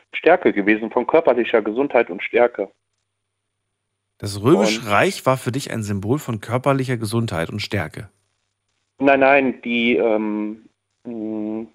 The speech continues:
Speaker 1: das Römische Reich damals war ja extrem groß.
Speaker 2: Ja,
Speaker 1: Und,
Speaker 2: das stimmt.
Speaker 1: ähm, die Legionäre damals, die waren sehr gut trainiert,
Speaker 2: Mhm.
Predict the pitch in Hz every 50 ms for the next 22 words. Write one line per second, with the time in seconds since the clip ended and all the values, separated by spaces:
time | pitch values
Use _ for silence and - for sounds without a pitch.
0 | _ _ _ _ _ _ _ - - - - - _ _ - - 117 - - -
1 | - - 123 117 - - 120 123 143 143 - 135 113 117 127 127 - 147 135 139
2 | 135 127 - - 123 120 120 120 117 117 98 98 - - - - - - - 131
3 | 131 123 - - - 117 135 151 156 - - - 131 117 98 - - - 123 120
4 | 117 113 120 120 113 113 - - - - - 107 117 120 120 113 107 - 120 110
5 | 117 - - - 123 120 117 117 123 131 127 - 117 110 117 123 131 139 135 -
6 | - 127 117 - 117 110 113 113 113 113 113 113 110 92 - 127 - - - -
7 | - 127 110 - - - - - 107 104 107 110 123 151 180 - - - _ -
8 | 104 95 98 117 147 175